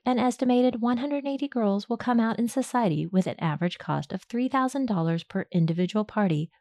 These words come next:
with four hundred guests, according to the managing director at Pierre's, the restaurant and hotel featured in episode forty-two,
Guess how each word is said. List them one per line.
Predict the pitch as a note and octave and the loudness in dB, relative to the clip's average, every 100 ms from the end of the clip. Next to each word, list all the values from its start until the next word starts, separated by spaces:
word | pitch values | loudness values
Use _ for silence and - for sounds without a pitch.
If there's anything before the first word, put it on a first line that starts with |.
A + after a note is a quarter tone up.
| - | -4
with | A#3+ A3+ | -2 -2
four | - F3 D3 | -2 0 2
hundred | D3 D3+ D#3 | 0 0 0
guests, | F#3 D#3+ - - _ - | 0 0 -4 -16 _ -4
according | A3+ - C4 C4 | -2 2 2 2
to | C4+ | 2
the | C#4 | 2
managing | C4 A#3 A#3+ A#3 C4+ | 4 6 4 2 0
director | A#3+ G3+ C#3+ - D#3+ - | 0 0 -2 -4 -6 -2
at | G3+ | -4
Pierre's, | - A3 A3 D3 - - _ _ _ - | -2 0 0 0 -4 -14 _ _ _ -4
the | B3+ | -2
restaurant | A#3 A3 G#3 A3+ A3 | 0 0 0 2 4
and | A3+ | 4
hotel | A3 B3 - A#3 D#3+ | 4 0 0 0 0
featured | D3+ - E3 E3 E3 | -2 0 2 4 6
in | F#3+ | 6
episode | D#3+ - F3+ A3 G#3 | 4 2 -2 -2 0
forty-two, | A3+ A#3 A3+ - A#3+ F3+ | 0 0 -2 -2 2 2